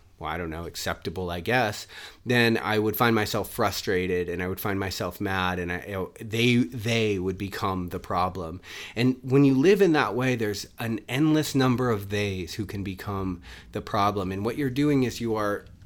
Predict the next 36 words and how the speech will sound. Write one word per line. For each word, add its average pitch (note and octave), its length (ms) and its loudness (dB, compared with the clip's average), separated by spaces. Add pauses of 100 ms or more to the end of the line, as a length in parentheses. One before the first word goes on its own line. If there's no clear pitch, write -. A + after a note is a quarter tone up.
(140)
you B2+ 400 -4
are, G#2+ 360 -2
well, A#2 180 -2
to B2+ 140 -6
use A#2+ 180 -2
an A2 100 -2
Eastern A#2+ 380 -4
perspective, G#2+ 680 -4 (280)
you're A#2+ 180 0
wrapping A#2+ 460 4
yourself B2+ 440 0
deeper A2 300 -2
in G#2+ 140 2
the G2+ 100 -4
illusion, F#2+ 680 -4
in G#2+ 160 -4
the G2+ 80 -2
Maya, F#2+ 560 -2
that F2 160 -4
you A#2 440 -2
are G2 300 0
separate - 680 -4
from F#2 280 -4
that E2 320 -4
thing. F2 280 -8 (340)
'Cause C3+ 120 2
remember, C3+ 720 6
remember B2 400 2
in G#2 160 2
the, G2 260 -4 (160)
the A2+ 300 -6
Eastern C3 340 0
philosophy, G#2+ 600 -2
the F#2+ 140 -6
Eastern G#2 380 -4
world, G2+ 380 -4